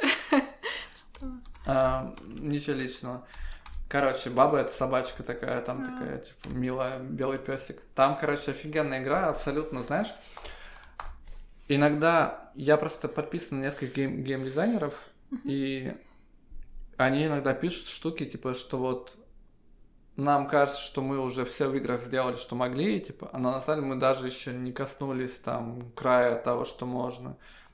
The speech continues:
Speaker 2: какие игры бывают. Эта игра про то, что, а, блин, на что, на что это похоже? Ну, знаешь, есть жанр игры, где ты в двумерном пространстве, типа, двигаешься вверх-вниз, там,
Speaker 1: Мгм.
Speaker 2: влево-вправо,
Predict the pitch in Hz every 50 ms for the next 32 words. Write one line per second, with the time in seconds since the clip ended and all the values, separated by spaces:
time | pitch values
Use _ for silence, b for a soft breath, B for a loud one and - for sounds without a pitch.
0 | B - - - - 131 127 127 127 120 120 131 123 123 123 123 131 127 - B
1 | B B B B B B B 143 143 147 143 135 147 165 190 - 160 139 139 147
2 | 160 160 - - - 135 131 135 - B B B B B B - - - b b
3 | b b b b b b b b b b b - 131 135 - - - 165 131 127
4 | B B B B B B B B B B B B B _ - - - - - -
5 | - _ _ - - - - - - - - - - - - 147 151 147 127 131
6 | 127 - - 170 170 170 165 - - 147 139 143 143 - - 160 151 156 - -
7 | 135 139 - - - 151 139 - 131 135 - B B B B 160 151 156 208 240
8 | - - 180 147 131 135 139 143 139 175 220 196 147 143 135 117 - 139 139 135
9 | - 135 127 120 113 123 123 135 135 139 143 139 135 127 127 127 123 127 - -
10 | - 160 175 - - - - - 131 117 117 123 147 185 180 165 147 - - 135
11 | 123 127 127 127 - - 151 180 190 - - 123 120 302 247 247 285 285 - -
12 | 151 185 208 160 117 -